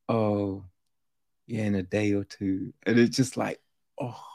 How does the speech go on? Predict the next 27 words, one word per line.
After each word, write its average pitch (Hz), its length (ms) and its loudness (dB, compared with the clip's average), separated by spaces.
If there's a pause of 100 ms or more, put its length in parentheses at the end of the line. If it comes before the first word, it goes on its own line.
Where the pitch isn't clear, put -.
(1400)
And 113 160 6
then 113 120 10
we 110 80 8
see 113 160 4
the 110 100 4
goodbye, 113 920 8
and 98 80 4
it's 101 200 0
just, 98 480 4 (240)
oh, 107 680 2
man, 127 320 4
it 98 120 -2
rips 147 320 8
your 107 120 4
heart 135 400 12
out, 101 340 2
people. 101 520 4 (220)
It - 60 -12 (180)
rips 143 340 12
your 123 120 10
heart 120 300 12
out. 82 60 -6
But 135 340 10 (800)
it's - 140 -6
a 104 40 -2
beautiful 120 420 12
thing, 117 360 8